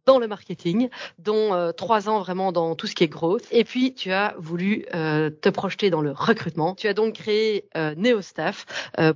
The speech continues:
pour aider les recruteurs à atteindre leur objectif de sourcing sur LinkedIn.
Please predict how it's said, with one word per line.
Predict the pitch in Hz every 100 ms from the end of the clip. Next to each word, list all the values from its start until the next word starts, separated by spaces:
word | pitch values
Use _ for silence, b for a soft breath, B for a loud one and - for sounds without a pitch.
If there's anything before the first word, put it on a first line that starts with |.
| -
pour | 254 240
aider | 226 226
les | 214
recruteurs | 202 190 185 208 190
à | 180
atteindre | 175 202 190
leur | 165 160
objectif | 185 185 - 185
de | 156
sourcing | - 294 - 262 247
sur | - 185
LinkedIn. | 175 151 170